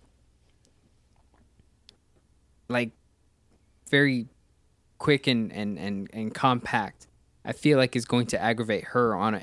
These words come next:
an emotional level because it wasn't drawn out. So, and we also got to see the Quorum facility where she's from, which was a cool reference to her character.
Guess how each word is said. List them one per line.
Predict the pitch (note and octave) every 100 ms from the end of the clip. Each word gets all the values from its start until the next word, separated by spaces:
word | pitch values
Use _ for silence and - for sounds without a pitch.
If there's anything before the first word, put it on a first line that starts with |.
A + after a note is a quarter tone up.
| -
an | A#2+
emotional | A2+ A2+ A2+ A#2+ G2+
level | F#2 F2 E2+
because | A2+ - A#2
it | A2+
wasn't | A2+ A#2+ A#2+ A2+ G#2+
drawn | A#2+ G#2+ G2+
out. | G2 D2 - _ _ _ _ _ _ _
So, | - C3 A#2 G#2+ G2+ _ _ _ _ _ _ _ _ _ _ _ _ -
and | C#3
we | D3
also | D3 D3+
got | D#3+ D#3+
to | D#3+
see | -
the | C3
Quorum | A#2+ - C#3 C3+ A2 G#2+
facility | A2+ - A#2 G#2 F#2+
where | F#2+
she's | G2+ - G2+
from, | - F#2+ F2 G2
which | G2+ -
was | - A#2
a | A2
cool | - C3 A#2+ A2
reference | A2 - A2 G#2 -
to | A2+ G#2 G2
her | -
character. | - - A#2 G#2+ - E2+ -